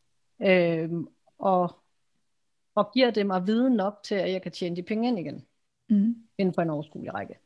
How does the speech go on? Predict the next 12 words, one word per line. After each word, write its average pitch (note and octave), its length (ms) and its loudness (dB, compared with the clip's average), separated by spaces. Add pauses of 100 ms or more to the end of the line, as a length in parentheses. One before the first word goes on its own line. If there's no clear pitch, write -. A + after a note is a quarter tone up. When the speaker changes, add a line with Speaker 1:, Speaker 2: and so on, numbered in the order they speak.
(560)
Speaker 1:
Øh, D3+ 340 2
eller D#3 160 -8
årrække, E3 560 0
eller D#3+ 500 0
alt E3+ 180 0
efter, E3 200 -6
hvad - 120 -10
man, - 360 -10
man - 300 -6
tæller - 300 -8
i. - 120 -14 (480)
Men, G#3+ 260 2